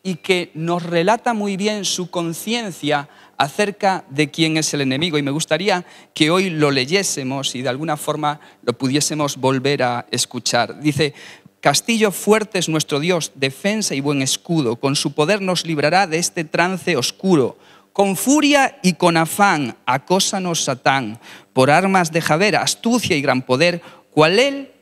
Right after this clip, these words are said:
no hay en la tierra". Eh, con furia, eh, "nuestro valor es nada aquí.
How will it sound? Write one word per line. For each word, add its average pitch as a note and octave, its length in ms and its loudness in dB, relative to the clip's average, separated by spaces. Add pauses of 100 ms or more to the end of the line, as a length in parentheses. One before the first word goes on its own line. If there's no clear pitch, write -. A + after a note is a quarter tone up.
(200)
no D3 180 2
hay C#3+ 200 2
en C3 100 -2
la B2 140 0
tierra". A#2+ 520 -2 (1000)
Eh, C#3 720 2
con D3+ 240 4
furia, G3+ 440 2 (220)
eh, C#3 260 0
"nuestro D#3+ 480 4
valor F3 320 4
es F3+ 180 0
nada F3 220 4
aquí. D3+ 520 0